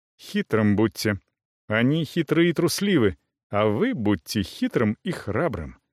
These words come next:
Не спешите. И за всё, за все унижения с ними поквитаетесь". "Это оскорбление!" воскликнул он. "Понимаете? Оскорбление!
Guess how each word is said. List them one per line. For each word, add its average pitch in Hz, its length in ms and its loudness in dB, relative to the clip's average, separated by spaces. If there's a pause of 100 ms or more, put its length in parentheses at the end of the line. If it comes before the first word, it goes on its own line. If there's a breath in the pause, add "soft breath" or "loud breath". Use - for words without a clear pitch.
(380)
Не 220 160 4
спешите. - 680 -6 (360)
И 110 160 0
за 165 200 -2
всё, 117 500 -2 (320)
за 104 240 2
все 123 340 0
унижения 196 760 2
с - 180 -4
ними 107 260 4
поквитаетесь". 92 920 -2 (440)
"Это 165 460 0
оскорбление!" 175 1000 0 (160)
воскликнул 127 680 0
он. 95 280 0 (260)
"Понимаете? 123 840 -2 (260)
Оскорбление! 160 1300 0